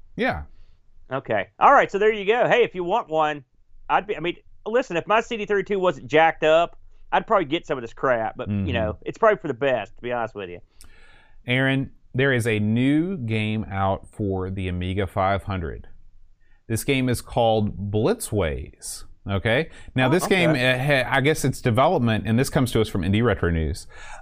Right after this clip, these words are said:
Speaker 1: Uh, this, uh, this game has its roots back in nineteen ninety-two. Th-, I think this is, this is one of these games that was started by a guy back in the day.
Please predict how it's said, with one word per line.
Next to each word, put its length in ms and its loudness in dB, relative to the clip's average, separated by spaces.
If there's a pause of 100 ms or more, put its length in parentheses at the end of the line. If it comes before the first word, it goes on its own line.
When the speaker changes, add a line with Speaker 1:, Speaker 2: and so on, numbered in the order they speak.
Speaker 1:
Uh, 300 4
this, 400 2
uh, 640 4 (500)
this 260 4
game 260 4
has 280 4
its 200 0
roots 640 2
back 320 2
in 140 4
nineteen 340 2
ninety-two. 480 4
Th-, 160 4
I 100 4
think 200 2
this 160 4
is, 180 2
this 180 2
is 60 4
one 140 6
of 60 4
these 200 4
games 320 2
that 80 4
was 160 2
started 520 4 (320)
by 260 4
a 80 4
guy 420 6
back 340 2
in 80 4
the 100 4
day. 500 2